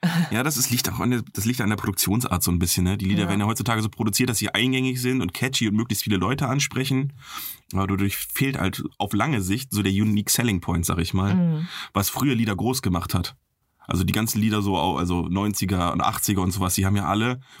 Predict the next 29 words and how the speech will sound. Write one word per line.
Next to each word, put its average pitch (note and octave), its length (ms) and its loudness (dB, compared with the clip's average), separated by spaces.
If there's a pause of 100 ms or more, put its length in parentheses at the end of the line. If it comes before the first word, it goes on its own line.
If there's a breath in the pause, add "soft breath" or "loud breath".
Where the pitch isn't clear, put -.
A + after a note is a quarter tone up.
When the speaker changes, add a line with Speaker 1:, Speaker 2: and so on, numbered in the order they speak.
Speaker 2:
Bohemian A2 340 2
Rhapsody G2+ 320 0
fand G2+ 180 0
ja, F#2+ 220 2
wollte G2+ 220 0
ja G2 40 2
damals G2 260 0
keiner G2 180 2
spielen, G2+ 200 0
haben F#2 140 4
wir F#2+ 60 4
im F#2 100 2
Film G2+ 220 2
gesehen. G2+ 440 0
Speaker 1:
Ja. F3+ 160 -2 (280 loud breath)
Speaker 2:
Weil G2 100 -2
die G2+ 80 2
meinen, G2 300 0
dass F2 160 -2
sowas F#2 260 0
hört C3 160 0
sich - 140 -4
keiner F2+ 280 0
an. A2+ 200 2
Und F2+ 200 -4
gerade G#2+ 220 0
das G#2+ 160 -2
ist - 140 0
ja G2+ 100 2